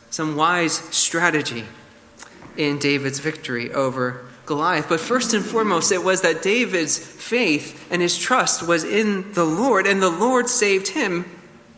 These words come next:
But then the result was that all Israel was saved as well. Now, how is this fulfilled in Jesus Christ? For of course you know, Jesus is our Savior in the active sense,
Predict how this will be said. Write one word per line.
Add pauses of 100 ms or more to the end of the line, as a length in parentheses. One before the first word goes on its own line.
(300)
But
then
the
result
was
that
all
Israel (500)
was
saved (140)
as
well. (1000)
Now,
how
is
this
fulfilled (560)
in
Jesus
Christ?
For
of
course
you
know, (280)
Jesus
is
our
Savior
in
the
active
sense,